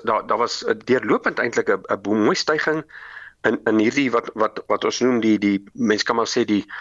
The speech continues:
<clears throat> van die finansiële standvastigheid van jou mediane huishouding in Suid-Afrika. Ehm, en toe dit begin afplat, afplat, afplat,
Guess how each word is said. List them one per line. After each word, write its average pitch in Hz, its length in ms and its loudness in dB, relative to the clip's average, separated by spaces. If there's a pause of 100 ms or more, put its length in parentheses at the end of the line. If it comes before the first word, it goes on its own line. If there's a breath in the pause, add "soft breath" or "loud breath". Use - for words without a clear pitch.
(440 loud breath)
<clears throat> - 480 0
van 110 180 0
die 113 80 0 (100)
finansiële 120 460 0
standvastigheid - 840 -2 (440)
van 123 160 2
jou 117 100 2
mediane 107 400 2
huishouding 110 360 0
in 101 60 -4
Suid-Afrika. 104 600 -2 (680 loud breath)
Ehm, 107 240 0 (100)
en 120 160 0
toe 170 160 2
dit 160 80 -6
begin 147 360 0
afplat, 151 480 -4
afplat, - 360 -4
afplat, - 380 -4